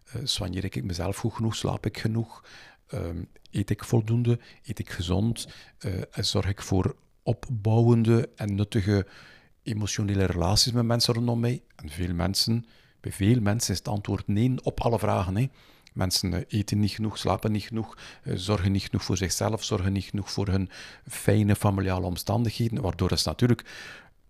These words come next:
hun draagkracht zwaar ondermijnen. Ja, en dan wordt het natuurlijk moeilijk om goed te functioneren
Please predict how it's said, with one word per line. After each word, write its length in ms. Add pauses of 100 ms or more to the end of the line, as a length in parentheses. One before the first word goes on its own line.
hun 260
draagkracht 1800
zwaar 340
ondermijnen. 720 (160)
Ja, 200
en 100
dan 140
wordt 160
het 80
natuurlijk 340
moeilijk 260
om 180 (300)
goed 180
te 80
functioneren 640